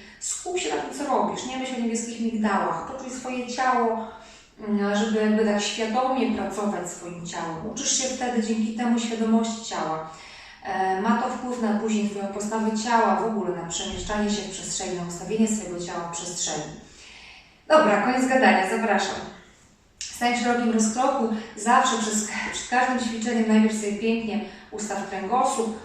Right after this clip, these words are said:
ustaw miednicę. Miednica ma być pionowa względem ciała, czyli lekko aktywny brzuch,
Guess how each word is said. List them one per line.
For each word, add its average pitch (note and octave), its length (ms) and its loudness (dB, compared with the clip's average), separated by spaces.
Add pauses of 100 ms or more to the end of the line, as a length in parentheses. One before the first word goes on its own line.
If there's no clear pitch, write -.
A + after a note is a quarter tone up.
ustaw G#3 400 0
miednicę. G#3+ 440 2
Miednica G3+ 340 2
ma F3+ 120 -6
być F3+ 140 -4
pionowa G3+ 420 -2
względem A3+ 460 0
ciała, A3 420 4
czyli G#3 220 0
lekko A3 380 2
aktywny A3 540 2
brzuch, G#3+ 400 0